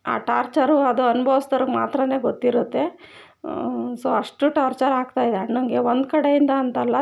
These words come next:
ದಿನಕ್ಕೆ ಒಂದೊಂದು ಪ್ರಾಬ್ಲಮ್ ಮಾಡ್ತಾಯಿದ್ದಾರೆ ಅಣ್ಣಂಗೆ. ಆ,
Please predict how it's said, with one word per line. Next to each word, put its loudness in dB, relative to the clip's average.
ದಿನಕ್ಕೆ 2
ಒಂದೊಂದು 4
ಪ್ರಾಬ್ಲಮ್ 2
ಮಾಡ್ತಾಯಿದ್ದಾರೆ 0
ಅಣ್ಣಂಗೆ. -4
ಆ, -8